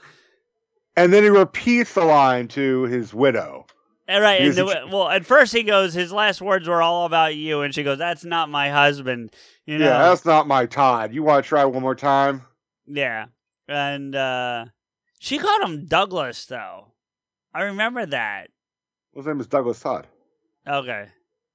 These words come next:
Speaker 2: Is that what it was? Okay.
Speaker 1: Inspector Todd. I mean, it's not,
Speaker 2: I
Speaker 1: it's,
Speaker 2: got
Speaker 1: you know.
Speaker 2: right. Okay. Well, I mean, you get the
Speaker 1: Columbo
Speaker 2: two
Speaker 1: is not the motherfucker's first name, dude, just so you know.
Speaker 2: All right, motherfucker. Shut up.
Speaker 1: All right.
Speaker 2: Um,
Speaker 1: All
Speaker 2: yeah.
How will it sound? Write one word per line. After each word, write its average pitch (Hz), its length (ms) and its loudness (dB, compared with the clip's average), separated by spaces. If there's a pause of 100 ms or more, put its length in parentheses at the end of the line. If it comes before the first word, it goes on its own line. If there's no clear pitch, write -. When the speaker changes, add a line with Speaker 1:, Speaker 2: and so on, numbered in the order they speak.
(320)
Speaker 2:
Is 143 120 -6
that 139 120 2
what 143 120 0
it 143 40 -2
was? 143 240 -4
Okay. 123 400 -10 (560)
Speaker 1:
Inspector 113 480 -6
Todd. 139 220 2
I 110 80 -6
mean, 110 80 -10
it's 104 100 -12
not, 139 100 -2
Speaker 2:
I 135 40 -2
Speaker 1:
it's, 135 180 -6
Speaker 2:
got 131 100 -8
Speaker 1:
you 127 60 -4
know. 123 60 -6
Speaker 2:
right. 117 240 -8 (100)
Okay. 123 240 -8
Well, 175 320 -8
I 175 100 -4
mean, 175 340 -8 (600)
you 156 120 -12
get 165 120 -4
the 160 60 -2
Speaker 1:
Columbo 226 460 8
Speaker 2:
two 190 120 8
Speaker 1:
is 131 140 2
not 185 260 4
the 160 140 2
motherfucker's 151 540 0
first 139 300 -4
name, 131 240 -2
dude, 110 300 -6
just 131 160 -2
so 139 80 -2
you 123 140 2
know. 98 280 -8 (200)
Speaker 2:
All 165 120 2
right, 143 160 0
motherfucker. 131 540 -8
Shut 151 200 -8
up. 110 120 -12 (220)
Speaker 1:
All 160 460 2
right. 113 100 2
Speaker 2:
Um, 131 320 -12 (240)
Speaker 1:
All 117 80 -2
Speaker 2:
yeah. 110 140 -4